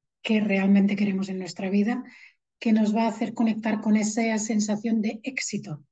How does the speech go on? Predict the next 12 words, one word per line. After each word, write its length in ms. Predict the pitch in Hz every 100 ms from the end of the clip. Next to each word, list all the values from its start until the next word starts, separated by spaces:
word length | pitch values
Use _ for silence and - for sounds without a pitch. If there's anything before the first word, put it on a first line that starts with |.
| _ _
que 100 | 208
nada 220 | 196 208
tiene 240 | 208 220 214
que 100 | 208
ver 240 | 208 208
con 180 | 226 208
lo 60 |
que 100 | 202
nos 140 | 196 175
marque 300 | 185 190 196
la 100 | 180
sociedad, 500 | 190 170 190 190